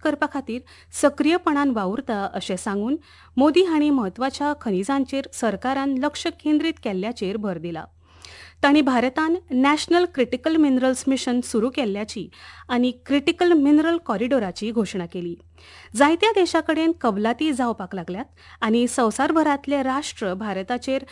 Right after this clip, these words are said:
चडांत चड विस्वास दवरपाक लागल्यात, अशें मोदी हांणी सांगलें. दोन हजार छत्तीस वर्साच्या ऑलिंपिक खेळां खातीर भारतांतल्या भुरग्यांच्या खेळा प्रतिभेचो सोद घेवपा खातीर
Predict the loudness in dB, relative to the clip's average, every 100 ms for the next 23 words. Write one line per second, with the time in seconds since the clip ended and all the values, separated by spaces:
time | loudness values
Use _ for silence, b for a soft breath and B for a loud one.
0 | B B 4 6 6 2 2 0 0 -2
1 | -2 0 0 2 0 -2 -4 -6 -2 -2
2 | -2 -8 -10 -6 -4 -2 -2 -2 -4 -6
3 | -4 -4 -4 -6 -8 -14 -16 _ _ b
4 | b b b b b 6 6 8 4 4
5 | 0 -2 -2 -4 -2 -4 0 -2 -2 -8
6 | -6 -6 -6 -4 -2 0 -2 -4 -8 -6
7 | -6 -6 -6 -6 -8 B B B B B
8 | 2 2 4 2 2 2 6 4 4 -2
9 | -2 -2 -4 -6 -4 0 0 -2 -2 -2
10 | -2 -2 -4 -6 -4 -2 -2 0 -2 -2
11 | -4 -4 -6